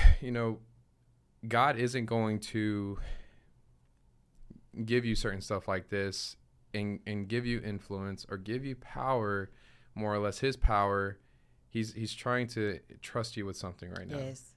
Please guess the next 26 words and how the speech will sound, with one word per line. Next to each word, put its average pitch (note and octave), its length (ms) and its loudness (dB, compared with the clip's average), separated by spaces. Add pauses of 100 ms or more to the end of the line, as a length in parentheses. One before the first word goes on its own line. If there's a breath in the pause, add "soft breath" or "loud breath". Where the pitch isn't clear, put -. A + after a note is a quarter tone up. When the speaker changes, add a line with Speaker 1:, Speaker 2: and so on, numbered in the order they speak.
Speaker 1:
And G2 300 -6
once A#2 260 0
you B2 380 -4 (640)
qu-, A2 200 2
qualify B2+ 460 2
and B2 60 0
you A2+ 60 -2
pass B2 280 0
that, G#2+ 100 0
if A2+ 100 -2
you're, C3+ 400 0
uh, G2+ 160 -8
you G#2+ 100 -10
know, G2+ 140 -6
if F#2+ 100 -12
you're G#2+ 100 -4
someone A2 320 -4
who's G#2 220 -6
dealing G#2 280 -4
with G2 140 -8
an G2 120 -10
addiction F2+ 540 -8
or F#2 80 -10
something F#2+ 300 -14
like G2 180 -14
that, F2+ 240 -10